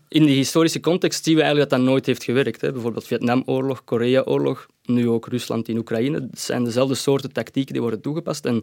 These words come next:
eh, de resolve van het, de burgerbevolking groeit vaak, eh, alleen maar, hè.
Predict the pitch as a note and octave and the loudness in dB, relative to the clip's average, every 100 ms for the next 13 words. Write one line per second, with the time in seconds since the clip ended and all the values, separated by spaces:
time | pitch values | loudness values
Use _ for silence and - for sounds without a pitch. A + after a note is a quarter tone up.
0 | - - A2 G#2 G#2+ A2 G#2 A#2 C3+ C#3+ | -4 -8 -6 -6 -4 -4 0 2 2 2
1 | - - A2+ G#2+ A#2 A2+ A2 A2 A2 - | -6 -14 -10 -4 0 0 0 -2 -6 -8
2 | - - G#2+ G2+ B2 C#3+ C#3 C3+ D3 D3 | -18 -14 -12 -10 -8 -8 -6 -4 -4 -4
3 | D3+ C3 A#2 - C3+ F3+ - G#2+ G#2+ - | -4 -2 -4 0 0 0 -2 -4 -4 -8
4 | - - - G#2+ G#2 G#2 G2+ G#2 | -10 -8 -6 -4 -4 -6 -8 -8